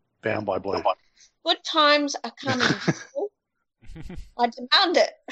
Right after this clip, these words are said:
Speaker 2: <laughs>
Speaker 1: <laughs> Um, and, and, and on that note, I think Patrick Kerr will debut this year at some point too, and, uh,
Speaker 2: Yes.
Speaker 1: will deserve its spot.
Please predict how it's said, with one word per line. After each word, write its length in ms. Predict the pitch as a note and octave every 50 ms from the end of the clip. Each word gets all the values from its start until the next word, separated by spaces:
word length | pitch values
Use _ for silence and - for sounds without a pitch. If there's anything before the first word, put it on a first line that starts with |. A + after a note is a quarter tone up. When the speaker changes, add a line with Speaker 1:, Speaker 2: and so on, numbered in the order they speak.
| - _ _
Speaker 2:
<laughs> 840 | F#4 - - _ D#4+ - - - D4+ D4 - - C#3+ - - - - - - _ _ _
Speaker 1:
<laughs> 460 | - - - - D#3+ D#3 - - - - E3 E3+ E3+ E3+ E3 E3 D#3+ D3 -
Um, 360 | - B2 A#2 A#2 A#2 A#2 A#2 -
and, 220 | A#2+ A#2+ A#2+ A#2+ -
and, 260 | A#2 A#2+ A2+ A2+ G#2+ A2+
and 120 | A#2 A#2
on 120 | A2+ A#2 G#2
that 180 | G2 - -
note, 180 | - G#2 G2 F#2
I 60 | G2+
think 200 | - G#2+ F#2+ -
Patrick 300 | - G#2+ G2+ - G2+ -
Kerr 240 | - - G2+ F#2+ F#2
will 200 | F#2 G2 F#2 F#2
debut 400 | F2+ - F2+ F#2 - F2+ F2+ F#2
this 240 | - F#2+ F2+ - -
year 100 | F#2 F2+
at 80 | -
some 180 | - - F2+ F2
point 260 | - _ - F2+ F2 -
too, 280 | - G#2 F2+ F2+ F2
and, 180 | F2 E2+ F2 E2+
uh, 160 | F2 F2 -
Speaker 2:
Yes. 160 | - F#2 F2+ E2
Speaker 1:
will 60 | E2+
deserve 400 | F2 E2+ - - F2+ F2 E2+ -
its 160 | E2+ - -
spot. 280 | - - F2+ F2 -